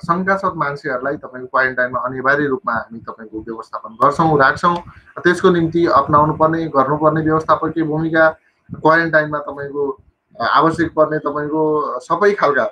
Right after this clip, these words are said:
सेवा सुविधाहरू हामीले व्यवस्थापन गरेका छौँ। इभन तपाईँको धेरै ठाउँमा तपाईँको क्वारेन्टाइनमा बस्नेहरूले खानाकै समस्या आउने,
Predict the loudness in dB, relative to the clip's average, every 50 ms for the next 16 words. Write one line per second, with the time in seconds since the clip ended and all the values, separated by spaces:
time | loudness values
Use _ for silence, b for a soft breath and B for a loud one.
0 | -6 _ -4 2 4 4 4 4 2 0 -2 0 2 4 4 4 4 2 -2 -4
1 | -8 _ _ _ _ _ _ _ _ _ _ _ _ _ _ -12 -10 -6 -4 -4
2 | -2 -2 -4 -4 -2 -4 -4 -4 -2 -4 -4 -4 -2 -2 -6 -6 -6 -10 -10 -10
3 | -12 _ _ _ _ _ _ 4 6 6 6 4 2 0 0 0 -2 -2 -2 0
4 | 2 2 2 2 0 0 0 0 0 -2 -4 -8 -6 -8 -6 -4 -4 -4 -2 0
5 | 0 -2 0 0 -4 -4 -4 -4 -4 -4 -4 -4 -8 -8 -6 -6 -6 -8 -4 -2
6 | -2 -2 -2 -4 -4 -6 -6 -4 -4 -4 -2 -2 -2 -2 -2 -2 -6 -10